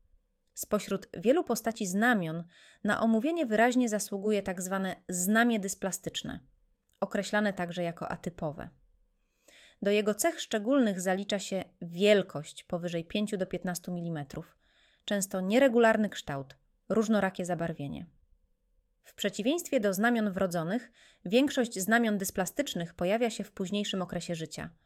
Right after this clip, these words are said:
Znaczenie tej formy wynika z tego, że na jej podłożu może rozwinąć się czerniak. Jeśli pacjent posiada takie znamiona, powinien rozważyć ich usunięcie, a jeśli nie chce ich usuwać,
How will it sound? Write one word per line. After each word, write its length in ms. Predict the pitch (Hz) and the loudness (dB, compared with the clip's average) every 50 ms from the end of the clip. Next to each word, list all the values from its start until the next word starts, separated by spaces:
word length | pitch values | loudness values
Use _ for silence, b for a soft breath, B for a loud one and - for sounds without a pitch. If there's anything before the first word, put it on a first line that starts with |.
| b b b b b b b b | b b b b b b b b
Znaczenie 440 | 185 175 196 185 - 226 226 220 202 | -4 -2 -2 -2 0 0 0 0 0
tej 120 | 196 185 | -2 -4
formy 320 | - - 247 240 214 202 175 | -2 0 2 2 2 2 0
wynika 320 | 185 185 190 185 - 175 | 0 -4 -4 -2 -2 -4
z 100 | 165 - | -4 -2
tego, 260 | - 269 262 220 202 | -2 0 2 2 2
że 140 | 185 180 175 | 2 0 -2
na 120 | 175 170 170 | -2 -2 -2
jej 180 | 170 170 170 | -2 -2 -4
podłożu 420 | - - 175 170 196 233 226 208 196 | -2 -4 -4 0 0 0 0 0 0
może 280 | 196 202 208 202 196 | 0 0 0 2 2
rozwinąć 460 | 190 190 170 175 202 202 190 185 170 | 2 0 0 -2 -2 -2 -2 -4 -6
się 140 | - - 175 | -8 -8 -8
czerniak. 580 | 170 - 175 165 156 147 139 139 - - - _ b b b b b b b b b b b b | -6 -4 -4 -4 -4 -4 -8 -8 -10 -14 -20 _ b b b b b b b b b b b b
Jeśli 240 | 185 170 - 190 - | -4 -4 -4 -4 0
pacjent 360 | - 254 269 - 269 233 - | 0 0 2 2 0 0 0
posiada 340 | - 190 - - - 214 196 | -2 -6 -4 -2 -2 -2 -2
takie 260 | - 196 - 196 190 | -2 -4 -4 -4 -4
znamiona, 580 | 180 196 185 196 240 254 220 180 165 170 - b b b b b | -4 -4 -4 0 0 0 0 0 -4 -6 -10 b b b b b
powinien 400 | - 196 185 190 202 196 190 190 | -4 -4 -4 -2 -2 -4 -2 -2
rozważyć 540 | 185 190 190 180 190 226 220 196 190 - - | -2 -2 -2 0 0 0 0 0 -4 -8 -10
ich 180 | - - - - | -14 -12 -12 -12
usunięcie, 680 | - - - 196 214 254 247 214 196 - 165 - - | -12 -8 -6 -4 -2 0 0 0 -2 -4 -8 -10 -8
a 60 | - | -8
jeśli 320 | 175 175 170 - - 180 180 | -8 -8 -8 -10 -10 -8 -4
nie 160 | 190 226 262 | -2 -2 -4
chce 200 | 254 - - - | -4 -6 -10 -10
ich 240 | - 180 - - - | -10 -10 -12 -12 -12
usuwać, 640 | 175 - - 240 220 170 165 160 165 - - - | -12 -8 -6 -6 -6 -6 -6 -8 -10 -12 -16 -20